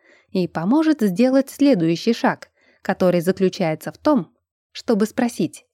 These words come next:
«От каких чувств защищают меня эти мысли?» Затем посмотрите,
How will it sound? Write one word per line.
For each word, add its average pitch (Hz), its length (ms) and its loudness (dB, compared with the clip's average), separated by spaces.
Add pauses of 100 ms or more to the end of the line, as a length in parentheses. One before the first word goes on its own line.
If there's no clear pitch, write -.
(480)
«От 247 200 0
каких - 480 0
чувств - 540 -4
защищают 214 720 0
меня 196 400 2
эти 196 260 -2
мысли?» 175 520 -4 (840)
Затем 226 360 2
посмотрите, 302 760 0